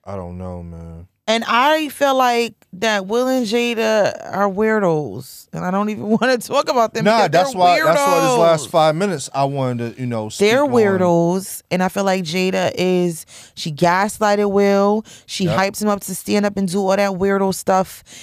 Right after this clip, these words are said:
Speaker 2: and then he did it because he has to prove to everybody that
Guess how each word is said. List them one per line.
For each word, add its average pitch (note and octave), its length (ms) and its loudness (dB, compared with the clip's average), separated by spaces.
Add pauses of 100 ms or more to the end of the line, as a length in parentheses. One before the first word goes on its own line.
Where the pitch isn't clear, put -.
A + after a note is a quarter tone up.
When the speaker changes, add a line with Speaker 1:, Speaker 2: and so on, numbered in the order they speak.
(160)
Speaker 2:
and F3+ 160 0
then G3+ 160 2
he A3+ 180 -2
did G3 200 4
it G3 120 2
because F#3 460 0
he A3+ 360 -2
has G3 240 -2
to F#3+ 100 -2
prove G3 320 -6
to - 120 -8
everybody F#3 420 2
that F3 260 2